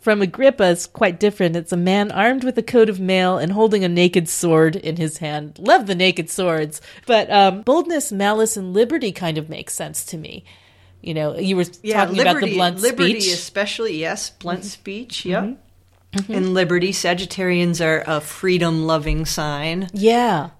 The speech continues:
Speaker 1: yeah. And as for malice, that's interesting because it makes me think of what Austin Coppock says in Thirty-six Faces, the idea of the poisoned arrow or the virus. There's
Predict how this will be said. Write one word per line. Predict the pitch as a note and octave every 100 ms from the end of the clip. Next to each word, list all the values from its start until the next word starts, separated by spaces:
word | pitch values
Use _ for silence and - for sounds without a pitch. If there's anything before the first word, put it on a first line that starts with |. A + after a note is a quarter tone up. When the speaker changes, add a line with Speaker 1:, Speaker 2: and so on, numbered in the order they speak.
| _
Speaker 1:
yeah. | G3+ G3+ F#3 E3 - - -
And | - C4
as | G#4+ -
for | C5
malice, | E4+ A3+ A3 G3+ F3 F3+
that's | - C4 F4 -
interesting | A3 A#3+ B3 - G3 F#3+
because | G3+ - G#3+ F#3 F3+ -
it | A3+
makes | A#3 C#4+ C#4+ -
me | C4+
think | A#3+ - A3+ G3+ G3 - -
of | F3+ E3 D#3 D#3+ E3 F#3+
what | - F#3+ F3 E3 D3+ -
Austin | F#3 F#3 D#3
Coppock | F3 E4 D#4+ B3
says | - G#3 G3
in | F3+
Thirty-six | F3+ F3+ F3 - D#3
Faces, | - F3 E3 D#3+
the | D#3 F3+
idea | F#3 G#3+ G#3+ F#3
of | E3+ D#3
the | E3
poisoned | D#3+ F3+ F#3 F#3 F3+
arrow | - E3 E3 D#3+
or | D#3 D#3
the | D3
virus. | D3+ D3 D3+ C3+ C#3+ -
There's | E3